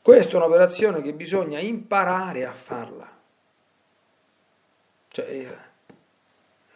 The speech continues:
eh, perché vivere ne-, nella, nella divina volontà non è, come dire, semplicemente,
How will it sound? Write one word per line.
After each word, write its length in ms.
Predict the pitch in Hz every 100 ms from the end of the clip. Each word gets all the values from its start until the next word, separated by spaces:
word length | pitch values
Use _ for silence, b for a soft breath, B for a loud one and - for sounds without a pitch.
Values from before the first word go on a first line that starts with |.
| b b b _ _ _ _ - _ _ _ _ -
eh, 120 | 135 -
perché 280 | - - 180
vivere 340 | 180 233 196
ne-, 160 | 165 180
nella, 460 | 160 160 190 160
nella 220 | 127 165 170
divina 240 | 156 165
volontà 320 | 156 151 143
non 260 | 131 175 190
è, 380 | 247 220 - - b b b _ -
come 220 | - 131
dire, 460 | 131 127 127 123 - - - - - b b b b b b b
semplicemente, 1200 | - - 160 175 135 156 170 165 - 147 139 -